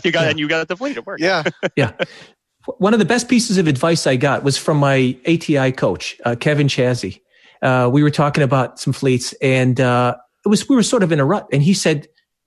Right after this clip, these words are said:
Speaker 2: "When was the last time you sat in front of your door?" We were on a main road. He said, "When was the last time you sat in front of a red light or, or just seen cars flying by your building and copied down
Speaker 1: Mm-hmm.
Speaker 2: the signage on the side of,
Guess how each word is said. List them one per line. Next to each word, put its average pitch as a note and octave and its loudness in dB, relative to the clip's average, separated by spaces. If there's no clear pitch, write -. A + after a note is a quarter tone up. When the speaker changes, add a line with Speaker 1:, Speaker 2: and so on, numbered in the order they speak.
Speaker 2:
"When A#3+ 2
was D#4 4
the G#3+ 2
last G3 0
time F#3 2
you F3 2
sat F3 -2
in C#3+ -2
front D#3+ -2
of D3+ 0
your D3+ 2
door?" C#3 2
We E3 4
were G3+ 2
on E3+ 2
a C#3+ 2
main C3+ 2
road. A2 0
He E3+ -2
said, E3+ 2
"When A3+ 2
was D#4+ 0
the B3 0
last G#3+ 0
time F3 0
you E3 4
sat F3 -2
in C#3 -2
front D#3 0
of C#3+ 0
a C3 2
red C3 0
light B2+ 0
or, C#3+ 2
or D3 0
just A#3+ -2
seen F3 2
cars - -2
flying D#3 0
by C#3+ 2
your C#3 2
building A#2+ 0
and D3+ 0
copied G3+ 0
down B2 0
Speaker 1:
Mm-hmm. G2+ -20
Speaker 2:
the - 2
signage E3+ 2
on C3+ 2
the C3 4
side C#3 0
of, - -4